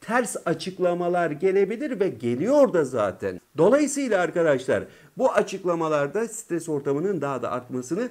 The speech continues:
beraberinde getirecek. Bunun yanına bir de jeopolitik sıkıntıları, Amerika-Rusya ilişkilerinin iyiden iyiye bozulmasını koyarsak, Amerika-Türkiye ilişkilerinin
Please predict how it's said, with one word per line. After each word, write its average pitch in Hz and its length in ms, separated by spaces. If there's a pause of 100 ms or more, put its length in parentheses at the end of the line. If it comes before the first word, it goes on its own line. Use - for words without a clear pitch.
(100)
beraberinde 151 760
getirecek. 104 560 (120)
Bunun 233 160
yanına 165 520
bir 254 200
de 214 120
jeopolitik 175 560
sıkıntıları, 151 720 (100)
Amerika-Rusya 196 1080
ilişkilerinin 160 800 (220)
iyiden 156 360
iyiye 175 320
bozulmasını 151 680
koyarsak, 135 600
Amerika-Türkiye 180 720
ilişkilerinin 160 720